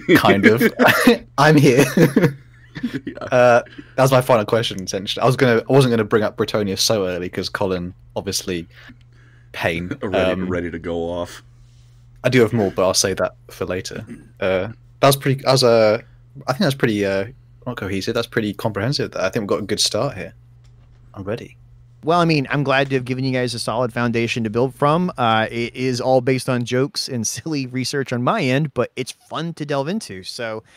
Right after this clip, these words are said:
Speaker 3: I'm new to this, though. I, I, I readily admit that before I started the Noob's Guide series three years ago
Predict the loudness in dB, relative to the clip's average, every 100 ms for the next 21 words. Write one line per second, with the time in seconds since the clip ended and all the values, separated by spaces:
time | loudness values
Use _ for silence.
0 | -20 _ _ _ -4 0 0 0 -2 -6
1 | -8 -4 -2 -2 -2 0 0 0 -2 -4
2 | -4 -4 -6 -8 -12 -4 -2 -2 -2 -2
3 | -2 -4 -6 -6 -6 -6 -8 -10 -8 -8
4 | -8 -8 -6 -6 -6 -8 -8